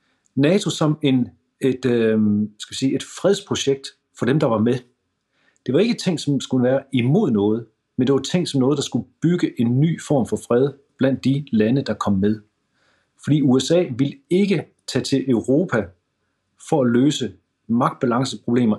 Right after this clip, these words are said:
igen, igen, fordi de vidste, at det er jo gået galt, og det går galt igen. Hvis de skulle tage til Europa, så skulle det være for at bygge noget mere varigt, noget, der gik ud over magtbalancen. <clears throat> Og det, den historie, den er værd at huske på, fordi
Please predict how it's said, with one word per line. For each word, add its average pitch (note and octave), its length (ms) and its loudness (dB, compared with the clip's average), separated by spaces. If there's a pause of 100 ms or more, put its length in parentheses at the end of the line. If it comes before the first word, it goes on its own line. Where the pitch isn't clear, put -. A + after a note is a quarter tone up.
(120)
igen, C3+ 400 0
igen, D#3 520 0
fordi B2 160 0
de A2 120 -2
vidste, C3+ 360 -2
at G2 140 -6
det B2+ 100 2
er A#2 80 2
jo G2 140 0
gået G2 160 0
galt, B2+ 280 -2
og G#2 100 -14
det G#2+ 80 -12
går A#2+ 180 0
galt A2 220 -2
igen. F#2 300 -8 (800)
Hvis - 160 2
de F#3 180 0
skulle D#3 160 -4
tage D3 120 2
til C#3 120 2
Europa, B2 400 0 (160)
så - 160 -8
skulle - 220 0
det A2+ 60 4
være B2+ 100 0
for C#3 160 0
at F#2 100 -6
bygge D3 260 -2
noget A#2 340 0
mere A2+ 380 0
varigt, B2+ 460 0 (120)
noget, A#2+ 260 2
der G2 140 0 (240)
gik A2+ 140 -2 (140)
ud C#3+ 140 2
over A2 200 0
magtbalancen. G2 720 -10 (840)
<clears throat> F3 640 2
Og C3+ 140 -2
det, G#3 200 2 (320)
den G3 280 0
historie, G3 380 2
den F3+ 120 0
er C#3 120 -2
værd F#3+ 140 0
at C3 100 -2
huske D3+ 260 -2
på, F3 340 -2
fordi C#3+ 300 -4